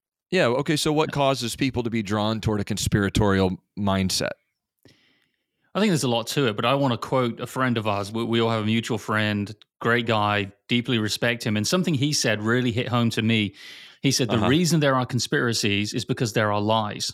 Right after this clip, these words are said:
Speaker 2: The reason there are conspiracy theories is because there are conspiracies and there are collective lies." So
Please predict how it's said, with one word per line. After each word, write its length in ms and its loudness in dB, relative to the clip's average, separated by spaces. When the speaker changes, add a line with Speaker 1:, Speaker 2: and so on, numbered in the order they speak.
Speaker 2:
The 100 0
reason 320 4
there 160 4
are 80 2
conspiracy 520 -2
theories 580 0
is 80 -4
because 280 -2
there 140 4
are 60 0
conspiracies 840 0
and 180 0
there 180 0
are 60 -2
collective 520 -6
lies." 440 -4
So 480 0